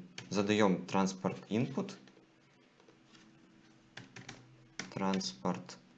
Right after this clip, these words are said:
input S S H ставим и login local,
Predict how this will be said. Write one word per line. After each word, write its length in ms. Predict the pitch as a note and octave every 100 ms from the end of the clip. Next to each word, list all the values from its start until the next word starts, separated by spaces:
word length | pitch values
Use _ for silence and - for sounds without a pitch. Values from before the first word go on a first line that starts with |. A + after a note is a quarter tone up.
| - - - - - - - - - - -
input 580 | G2 F#2 - F#2 F2+ - - - - - - - -
S 200 | - -
S 180 | F#3 -
H 260 | C#3+ -
ставим 640 | - - D#3+ E3 E3 E3 - - - - - - - - - - - - -
и 260 | D#3+ F3+ E3+ - - - -
login 840 | F2+ F2+ F#2 B2 D3 C#3 C3+ B2+ - - - - - - - - - - - - - - -
local, 580 | F2 F2 E2 - D#2+